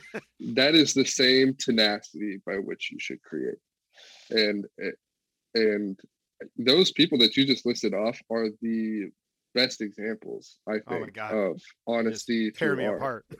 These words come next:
Speaker 1: <laughs>
Speaker 2: Em-, Eminem, especially, somebody who's controversial,
Speaker 1: Right.
Speaker 2: unapologetically himself. Uh, Joyner Lucas, you know,
Speaker 1: <sighs>
Speaker 2: somebody who's just crazy fucking talented.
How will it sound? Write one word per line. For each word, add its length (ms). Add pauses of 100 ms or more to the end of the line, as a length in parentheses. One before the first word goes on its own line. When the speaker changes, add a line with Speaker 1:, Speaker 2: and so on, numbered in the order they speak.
(200)
Speaker 1:
<laughs> 680
Speaker 2:
Em-, 260
Eminem, 480
especially, 500
somebody 320
who's 160
controversial, 840 (540)
Speaker 1:
Right. 200
Speaker 2:
unapologetically 840
himself. 480 (680)
Uh, 360 (120)
Joyner 300
Lucas, 680 (160)
you 140
know, 160
Speaker 1:
<sighs> 20
Speaker 2:
somebody 580
who's 500 (180)
just 240 (160)
crazy 460
fucking 440
talented. 520